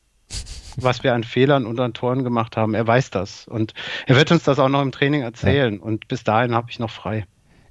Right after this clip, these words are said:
Speaker 2: Ist das denn auch sowas, äh, dass es deine Bescheidenheit ist, gar nicht wissen zu wollen, wie viele Tore du gemacht hast? Juckt dich das nicht, zu sagen,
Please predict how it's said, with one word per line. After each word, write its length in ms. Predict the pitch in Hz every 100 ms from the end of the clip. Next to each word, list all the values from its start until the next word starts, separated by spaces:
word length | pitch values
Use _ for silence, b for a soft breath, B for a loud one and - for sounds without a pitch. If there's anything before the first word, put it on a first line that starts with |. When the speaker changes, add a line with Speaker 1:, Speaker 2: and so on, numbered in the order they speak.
| -
Speaker 2:
Ist 160 | -
das 140 | 160 -
denn 140 | 151
auch 160 | - 135
sowas, 360 | 143 143 -
äh, 220 | - 117
dass 160 | - 131
es 140 | -
deine 180 | 127 120
Bescheidenheit 720 | 110 113 - 107 131 135 143
ist, 200 | - -
gar 140 | 135 120
nicht 160 | 117
wissen 220 | 139 -
zu 180 | 143 139
wollen, 220 | 131 135
wie 80 | 131
viele 140 | 139 -
Tore 240 | 147 151
du 100 | 151
gemacht 240 | 147 147
hast? 160 | 170 -
Juckt 260 | 120 - -
dich 140 | -
das 180 | 185 190
nicht, 220 | 190 -
zu 80 | 135
sagen, 320 | 120 143 117